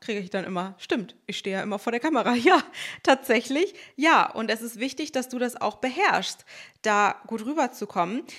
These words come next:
Ganz abgesehen von den Bequemlichkeiten, die du dadurch hast. Also natürlich sparst du dir sowas wie Anreise. Würden wir jetzt in Berlin sitzen oder in Düsseldorf sitzen, wäre das für einen riesengroßen Teil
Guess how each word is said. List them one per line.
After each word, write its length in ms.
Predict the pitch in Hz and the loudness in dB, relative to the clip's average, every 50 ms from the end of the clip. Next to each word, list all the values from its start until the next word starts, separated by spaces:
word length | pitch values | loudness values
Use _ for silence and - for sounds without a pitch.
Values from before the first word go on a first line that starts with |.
| - _ _ | -20 _ _
Ganz 260 | - 254 285 330 320 - | 2 2 2 2 0 0
abgesehen 680 | - 277 339 - - - 359 311 233 240 240 240 254 269 | 2 2 2 2 0 -4 -4 -2 0 0 0 0 0 -2
von 280 | 254 - 269 254 254 | -4 -2 -2 -2 0
den 340 | 240 247 247 240 240 240 - | 0 0 0 0 -2 -4 -6
Bequemlichkeiten, 800 | 202 233 - - 320 392 427 285 240 - - 202 180 - - 185 | -8 -10 -6 -2 -2 -2 -2 -2 -6 -6 -2 -2 -2 -2 -2 -6
die 100 | 175 175 | -8 -6
du 120 | 175 175 | -6 -4
dadurch 380 | 160 170 165 165 175 175 - - | -2 -2 -2 -2 -2 -6 -4 -6
hast. 200 | 170 170 170 - | -6 -6 -4 -4
Also 160 | 175 190 208 | -4 -4 -2
natürlich 460 | 220 208 208 208 - 311 285 247 - | -4 -4 -4 -4 -4 -4 -4 -4 -6
sparst 340 | - - 208 202 240 247 - | -4 -2 0 0 0 -2 -6
du 60 | 254 | -6
dir 120 | 208 214 196 | -6 -4 -4
sowas 320 | 180 190 185 180 185 - | -4 -4 -4 -4 -4 -4
wie 100 | 196 - | -4 -2
Anreise. 580 | 180 208 240 254 202 165 120 156 - 170 170 185 | -2 0 0 0 0 0 0 0 -2 -8 -4 -4
Würden 220 | 233 269 269 254 | -2 -2 -2 -2
wir 80 | 240 214 | 0 0
jetzt 200 | 196 208 - - | 0 0 -2 -6
in 120 | 208 208 | -6 -4
Berlin 340 | 202 196 214 247 302 339 311 | -4 -4 -4 -4 -4 -4 -2
sitzen 260 | 240 202 - - - | -4 -4 -6 -6 -8
oder 140 | 190 190 190 | -4 -2 -2
in 80 | 190 | -2
Düsseldorf 460 | 185 254 302 - 349 277 214 180 180 - | -2 -6 -6 -4 -4 0 0 -2 -2 -2
sitzen, 420 | - 185 180 - - - 233 262 247 - - - - _ | -8 -10 -10 -10 -10 -8 -8 -8 -8 -12 -18 -18 -16 _
wäre 280 | - 226 269 302 311 294 | 0 2 2 2 2 2
das 300 | 247 240 240 240 240 - | 2 2 2 0 -4 -12
für 360 | - 247 247 240 240 233 - | -6 -2 0 2 2 2 2
einen 200 | - 208 214 208 | 2 0 0 -4
riesengroßen 720 | 202 202 240 277 330 349 339 311 277 240 247 262 254 254 240 | -4 -4 -2 -2 0 0 -2 -2 -2 0 -2 -2 -2 -4 -8
Teil 480 | - - 262 226 185 - - - 339 | -2 2 2 4 4 4 2 0 -2